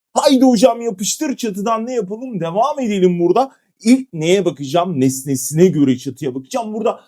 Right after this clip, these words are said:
nesnesine göre çatı dediğim şey hocam bir numarada geçişli çatımız var. Yani nesne alabiliyor. Ha, nesne alıp almadığını nereden anlıyoruz? Pratik taktik biliyorsun.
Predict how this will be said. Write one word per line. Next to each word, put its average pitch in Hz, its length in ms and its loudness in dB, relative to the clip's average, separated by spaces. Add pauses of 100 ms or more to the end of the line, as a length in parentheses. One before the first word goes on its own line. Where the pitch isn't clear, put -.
(160)
nesnesine 202 840 -2
göre 185 300 0
çatı 160 380 -2
dediğim 180 380 -2
şey 180 180 -2
hocam 160 400 -2 (220)
bir 226 300 6
numarada 139 720 -2 (240)
geçişli 139 500 0
çatımız 139 420 -4
var. 104 200 -6
Yani 120 440 -4
nesne 180 380 -2 (100)
alabiliyor. 190 560 2 (260)
Ha, 220 80 -8
nesne 180 460 0
alıp 311 260 -6
almadığını 185 580 0
nereden 220 340 0
anlıyoruz? 208 580 -4
Pratik 269 400 -2
taktik 180 400 -10
biliyorsun. 254 440 -2